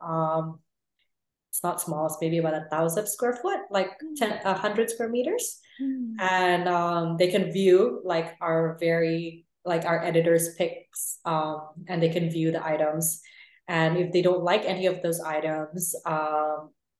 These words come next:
Speaker 1: if they, if they do wanna come with their friends, they can request, for example, like,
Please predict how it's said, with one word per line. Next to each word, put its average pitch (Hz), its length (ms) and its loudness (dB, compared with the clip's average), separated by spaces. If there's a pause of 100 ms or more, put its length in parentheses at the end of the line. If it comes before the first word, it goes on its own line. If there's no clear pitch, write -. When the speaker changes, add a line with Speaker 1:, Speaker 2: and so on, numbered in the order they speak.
(520)
Speaker 1:
if 175 220 2
they, 180 260 4
if 180 220 0
they 170 160 2
do 185 180 4
wanna 180 260 2
come 165 160 0
with 165 140 0
their 156 120 0 (100)
friends, 190 240 0
they 165 100 0
can 165 220 -4
request, 160 580 -2
for 165 80 0
example, 156 460 -2
like, 156 180 -2